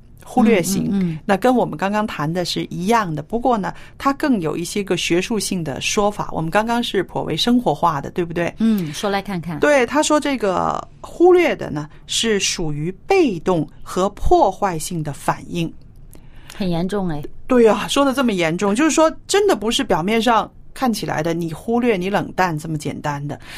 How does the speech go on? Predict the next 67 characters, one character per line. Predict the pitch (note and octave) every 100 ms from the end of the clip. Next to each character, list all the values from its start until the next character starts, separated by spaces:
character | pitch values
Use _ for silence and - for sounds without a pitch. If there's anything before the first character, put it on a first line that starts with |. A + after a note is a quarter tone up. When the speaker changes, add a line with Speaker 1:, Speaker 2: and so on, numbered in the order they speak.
| -
Speaker 1:
他 | - D#4+
Speaker 2:
他 |
这 | G4+ G#4+
是 | F4+ D4
不 |
是 | - F4+ D#4 - -
其 | - -
中 | C4 D#4
也 | B3+
包 | D3+ A#3+ C#4+
含 | C4+ F#3+ A#3
一 |
种 | A#3+ C#3
是 | C#3 A3
故 | - G#4 - -
意 | D#4+ A#3+
的、 | E3+ - -
有 | A3+ A#3 E3
意 | E3+ G4 E4+
的 | E3+
去 | D#3 G3+
忽 | E3 - F3+
略 | F3+ D#3+
呢？ | C#3+ - -
Speaker 1:
有 | G3+
一 | A3
些 | A#3+ A#3
人 | G#3 F#3+
我 | G#3+
想 | A#3+ -
是 |
Speaker 2:
还 | C4
是， | G3+ E3+ D#3+
你 | A#3
像 | B3+ D#4
大 | G#4 F4+
意 | C4 C4
呢， | G#3
他 | G3 B3+
是 | B3 C4
无 | - E3+
意 | C4+ D4
识 | F#3 -
的， | F3+
Speaker 1:
是。 | D#3 D#3 G3
Speaker 2:
也 | G#3+
不 | E3+
小 | D4+ - -
心。 | - A#3 A3+
Speaker 1:
对。 | - F3 D3
Speaker 2:
嗯。 | F3+ E3+ D3 C#3+ - -
Speaker 1:
然 | A3+ C4
后 | F4 D#4
呢， | A3
他 | B3
继 | C4 D4
续 | C4 A#3
谈 | F3 C#3+
到， | F#3 F3
他 | G#3
说 | A3+ - A3
呢， | G#3 E3+ - - -
这 | G4 F4+
种 | G#3 D#3
忽 | - - C4+ D4+
略 | D4 C#4+
呢， | G3 E3